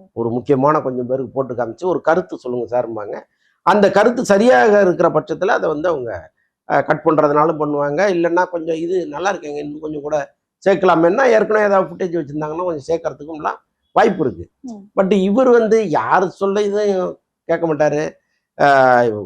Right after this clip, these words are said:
Speaker 1: ஒண்ணும் இல்ல, இந்த படத்தையே வந்து முத நாள் தான் கமலுக்கே போட்டு காமிச்சிருக்காரு.
Speaker 2: ஓகே.
Speaker 1: ரிலீஸுக்கு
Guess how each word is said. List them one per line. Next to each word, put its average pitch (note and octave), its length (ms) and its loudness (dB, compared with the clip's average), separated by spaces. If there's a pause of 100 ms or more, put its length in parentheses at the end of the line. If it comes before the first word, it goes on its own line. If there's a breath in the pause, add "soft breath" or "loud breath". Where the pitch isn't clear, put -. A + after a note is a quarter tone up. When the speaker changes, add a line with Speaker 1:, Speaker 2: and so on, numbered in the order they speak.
(120)
Speaker 1:
ஒண்ணும் C3 220 -2
இல்ல, F#3 120 4
இந்த A#2+ 280 -4
படத்தையே D3+ 480 0
வந்து F3+ 220 -2
முத D3 220 -4
நாள் F3 200 2
தான் F#3+ 140 -2
கமலுக்கே E3 460 -6
போட்டு C3 200 -16
காமிச்சிருக்காரு. F2+ 760 -20
Speaker 2:
ஓகே. A3 280 -18
Speaker 1:
ரிலீஸுக்கு F#3 380 2